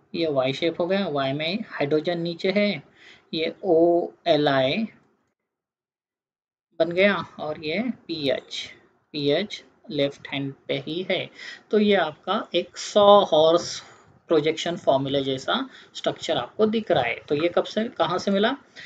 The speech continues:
तो ये आपको six member chair form से मिला है, ठीक है। अब इसके आगे आपको rotate करना है और carbonyl को आप लेके जाना है या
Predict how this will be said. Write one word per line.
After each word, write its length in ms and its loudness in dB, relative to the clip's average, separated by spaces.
तो 80 -2
ये 80 2
आपको 360 0
six 400 -8
member 400 2
chair 340 0
form 320 -4
से 220 -4
मिला 220 0
है, 160 -4
ठीक 220 -20
है। 100 -4
अब 160 6
इसके 300 0
आगे 240 4
आपको 380 0
rotate 400 2
करना 260 2
है 220 0
और 220 2
carbonyl 500 2
को 160 0
आप 320 2
लेके 240 2
जाना 260 0
है 80 2
या 280 2